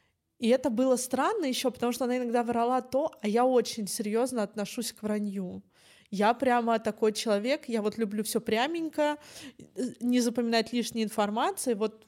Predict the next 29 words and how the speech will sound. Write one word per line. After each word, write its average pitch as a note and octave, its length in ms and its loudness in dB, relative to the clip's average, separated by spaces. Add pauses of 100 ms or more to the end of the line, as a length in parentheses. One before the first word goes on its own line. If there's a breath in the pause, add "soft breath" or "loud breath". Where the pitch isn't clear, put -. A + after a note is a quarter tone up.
(120)
говорю A3 340 2
как C4 280 0
есть, G3 460 -2
да, G#3+ 220 -2
что - 180 -6
вижу, D4+ 220 0
то C#4+ 100 -4
пою. G#3+ 300 -2 (100)
И B3 400 4
она A#3+ 300 2 (260)
нек-, B3+ 340 -2
иногда B3 440 2
говорила, C#4 560 2 (180)
рассказывала A#3 760 0
каким-то A#3 400 -4
нашим A3 360 -4
друзьям D#4 500 -2
другим C4 480 -2 (640 loud breath)
что-нибудь F4+ 880 0 (340)
про A#3 180 4
то, D#4 220 2
где B3+ 260 2
мы B3+ 140 2
были B3 240 2
вместе, A#3+ 760 -2 (480)
но D#4+ 320 4
другую D4+ 420 4
реальность G#3 640 2
абсолютно. G#3 760 -8